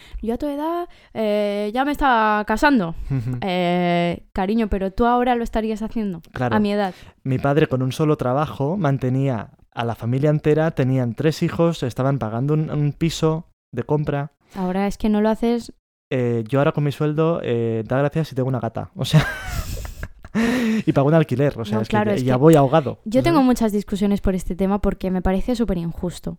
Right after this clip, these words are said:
Speaker 1: ¿no?
Speaker 2: Ujú.
Speaker 1: Porque, bueno, siempre está lo de, "Es que yo ahorré", ¿vale? ¿No? Yo trabajé muchas horas extra y ahorré muchas ho-, mucho tiempo, eh, dos años concretamente,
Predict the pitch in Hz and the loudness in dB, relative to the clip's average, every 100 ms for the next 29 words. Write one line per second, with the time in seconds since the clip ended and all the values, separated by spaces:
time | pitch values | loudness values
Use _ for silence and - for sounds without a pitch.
0 | - 196 208 208 208 196 185 - - - | -6 -4 -4 -2 -2 0 -2 -4 -18 -20
1 | - - 208 180 196 190 202 214 208 190 | -20 -4 -4 -2 -8 -8 -4 0 0 0
2 | 185 175 165 160 165 - _ _ - - | 0 0 -2 -4 -8 -18 _ _ -20 -18
3 | - - 226 - 269 294 294 220 214 262 | -12 -8 -4 -2 2 4 6 6 4 4
4 | 285 285 330 - _ _ - 190 196 302 | 4 4 0 -12 _ _ -6 -2 -2 -4
5 | - _ _ _ _ - 220 330 233 214 | -12 _ _ _ _ -4 -2 0 0 4
6 | 247 208 180 220 240 269 269 254 254 262 | 4 4 2 0 4 4 2 -4 -2 -2
7 | 240 254 262 - 226 202 160 165 220 269 | -2 -4 -6 -4 -4 -4 -4 -4 0 0
8 | 269 240 - 240 - 247 226 226 220 - | 0 -6 -6 -6 -6 -8 -4 -4 -4 -2
9 | 220 214 214 202 240 220 220 269 - - | 0 0 0 0 0 2 0 0 -10 -20
10 | - - _ 208 196 185 175 185 233 240 | -20 -20 _ -2 2 2 -2 2 4 4
11 | 240 226 214 - 208 202 196 196 196 196 | 0 -2 -4 -2 -2 0 0 0 -2 -2
12 | 196 | -4